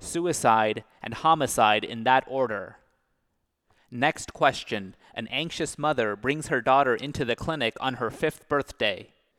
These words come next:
She was forwarded a recent email by her aunt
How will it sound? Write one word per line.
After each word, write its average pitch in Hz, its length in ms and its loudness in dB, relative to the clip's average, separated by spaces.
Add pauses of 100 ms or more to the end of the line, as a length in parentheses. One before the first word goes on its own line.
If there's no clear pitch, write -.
(220)
She - 180 -6
was 135 200 -2
forwarded 165 520 0
a 120 100 0
recent 135 460 -4
email 139 360 -4
by 127 160 2
her 113 220 -4
aunt 127 380 0